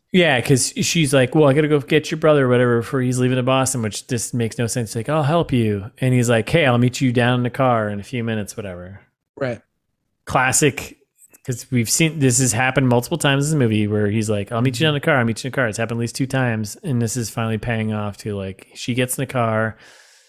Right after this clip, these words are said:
Speaker 2: Chekhov's
Speaker 1: and
Speaker 2: Mustang. Yeah.
Speaker 1: she is driving the Mustang, which,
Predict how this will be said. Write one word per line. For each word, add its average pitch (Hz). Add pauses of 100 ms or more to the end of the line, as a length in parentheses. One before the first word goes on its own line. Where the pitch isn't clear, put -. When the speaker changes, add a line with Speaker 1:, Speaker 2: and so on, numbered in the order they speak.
(140)
Speaker 2:
Chekhov's 120
Speaker 1:
and 110
Speaker 2:
Mustang. 127 (280)
Yeah. 120 (360)
Speaker 1:
she 254
is 127
driving 110
the 104
Mustang, 101
which, -